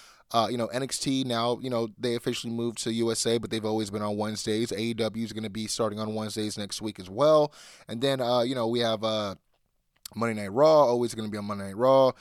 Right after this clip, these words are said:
Uh, SmackDown has moved to Fridays now, which left, uh, Tuesdays and, uh, Thursdays open. But now we could say that, uh, Thursdays will be, um, reserved for N X T U K. Uh, N X T U K will now be moved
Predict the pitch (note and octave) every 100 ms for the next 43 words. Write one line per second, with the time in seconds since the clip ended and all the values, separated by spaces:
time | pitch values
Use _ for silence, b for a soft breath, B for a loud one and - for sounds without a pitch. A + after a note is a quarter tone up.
0 | B B B G#2 G2 - D3 D3+ D3 C#3
1 | C#3 C3 A#2+ A2+ C3 A#2+ G#2+ - C#3+ D3+
2 | D3+ D3+ D3+ D3+ D3 D3 - B B -
3 | B2+ - C3 A#2+ - A#2 A#2 G#2 - D#3
4 | D3+ C#3 C3+ C3+ C3+ C3 B2+ - A#2+ A#2+
5 | A#2 A2+ F#2 A2+ A2 G#2 G#2 C#3 F#3+ C3
6 | A#2 G#2+ G#2+ G#2+ A2 G#2+ A2 B2+ C3+ B2+
7 | B2+ A#2+ B2+ - B2+ B2 A#2+ A#2+ A#2+ A#2
8 | - C3 E3+ B2+ C3 B2 A2+ C3 A#2 C3
9 | C3+ C3 B2+ C3+ C3 C3 C3 A#2 G2+ A#2+
10 | A2+ B2 C#3+ - C#3+ C#3 A#2 C#3 B2+ -
11 | E3+ F3 F3+ G3 A#2 _ B B B B
12 | A#2+ B2 C#3+ D#3+ - E3+ D#3+ D#3 C#3+ C#3+
13 | C#3+ C3+ C#3+ C#3+ D3 C3 C#3 D3